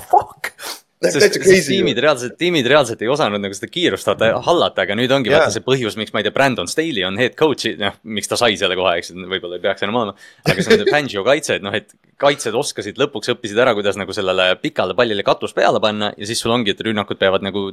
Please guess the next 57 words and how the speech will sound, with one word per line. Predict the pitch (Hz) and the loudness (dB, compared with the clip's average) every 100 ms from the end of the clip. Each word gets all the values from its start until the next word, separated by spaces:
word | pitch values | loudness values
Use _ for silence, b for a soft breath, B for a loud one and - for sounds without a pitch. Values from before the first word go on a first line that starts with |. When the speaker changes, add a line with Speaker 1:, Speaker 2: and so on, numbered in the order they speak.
| - | -6
Speaker 2:
noh, | 104 - | -8 -2
tink | 135 127 | -2 0
and | 104 | 2
tankima | 143 151 90 90 | 0 0 -6 -4
ja, | 92 92 98 | -2 -2 0
ja | 98 | -2
noh, | 98 87 101 104 | -4 -10 -8 0
kaitsjad | 104 107 104 | 0 0 -2
on | 107 107 - - | -4 -6 -12 -8
head | 127 120 | 0 0
mängijad, | 143 147 85 85 | 0 -4 -4 -4
nad, | 87 - 92 - - | -6 -4 -4 -4 -10
sa, | - 110 101 | 0 0 0
kui | - | -2
sa | 98 | 0
pead | 104 98 - B B - | 2 0 -4 B B -2
kümme | 131 110 | 2 4
korda | 120 117 | 4 4
lühikese | 107 120 101 113 | 0 -2 -4 0
sööduga | 123 113 101 98 | 0 0 0 2
panema, | 127 90 87 | 2 0 -6
siis | 90 | -8
üks | 110 - | -6 -4
kord | - 85 | -2 -2
see | - | 0
pall | 98 95 | 2 2
lendab | 98 95 127 | 0 0 0
õhku | - 82 | 0 -2
ja | |
siis | 98 | -2
me | 87 | -2
saame | 92 101 | 0 0
interception'i | - 120 - 80 | 0 0 -2 -4
sealt, | 82 78 | -4 -4
et | 85 | -6
noh, | 90 | -4
see | 101 104 | 0 0
ongi, | 80 - | 0 -2
et, | 95 85 87 | 2 4 2
et | - | 2
kaitsjad | 95 90 87 95 | -2 -2 -4 0
on | |
järgi | 104 82 80 | 0 0 -4
jõudnud. | 87 _ _ b b b b b | -8 _ _ b b b b b
Speaker 1:
Jep, | 120 - | 0 2
ja | - 110 107 | 4 6 6
noh, | 117 110 - | 0 -4 -6
eks | 113 120 | -4 -2
me | |
näe, | 120 104 | -2 -2
kuidas | 95 - | -2 -4
see | - | 0
tegelikult | 95 87 | 0 0
mõjutab, | 98 87 76 73 | 0 -2 -2 2
aga | 104 | 2
Tom, | 104 127 127 | 4 2 6
Tom, | 147 | 4